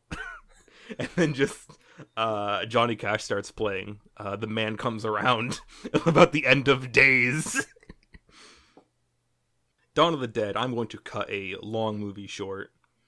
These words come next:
Dawn of the Dead is a remake of the classic Romero film, in which a bunch of randos get more or less trapped in a shopping mall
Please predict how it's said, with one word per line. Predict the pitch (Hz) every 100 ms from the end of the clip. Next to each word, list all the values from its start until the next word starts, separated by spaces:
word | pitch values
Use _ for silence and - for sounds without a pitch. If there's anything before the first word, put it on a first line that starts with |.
| _ _ _
Dawn | 117 139
of | 143
the | 127
Dead | 113 113 110
is | 104
a | 98
remake | 110 110 98
of | 101
the | 101
classic | 131 117 - -
Romero | 110 110 107
film, | 110 - 110 110 110 110 _ _ _ _ _ _ -
in | 107 101
which | 101 98 95 - -
a |
bunch | 104 143 139
of | 131
randos | 139 131 123 120 117 110 - - _ _ 104
get | 110 107 110 - _ - - - _ _ _ _ _ _ _ _ 110
more | 117 123 120
or |
less | 113 107 -
trapped | - - 123 113 107 - -
in | 110
a | 98
shopping | - - 117 104 107 98
mall | 101 101 98 98